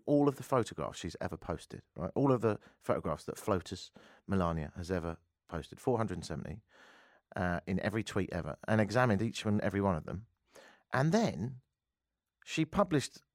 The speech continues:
all of them back again under the, uh, title Fairy Tale Prisoner by Choice, the photographic eye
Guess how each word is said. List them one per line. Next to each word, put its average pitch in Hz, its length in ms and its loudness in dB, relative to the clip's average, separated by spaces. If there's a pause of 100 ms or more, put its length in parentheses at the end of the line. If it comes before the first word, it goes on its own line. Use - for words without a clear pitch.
(200)
all 160 200 6
of 123 60 6
them 120 120 2
back 156 300 0
again 82 320 -4 (120)
under 117 300 2
the, 110 420 4
uh, 104 260 4 (120)
title 113 480 0 (460)
Fairy 156 400 4
Tale 139 320 4
Prisoner 92 560 0
by 107 160 4
Choice, - 640 -2 (380)
the - 80 -8
photographic - 840 -4
eye 87 260 2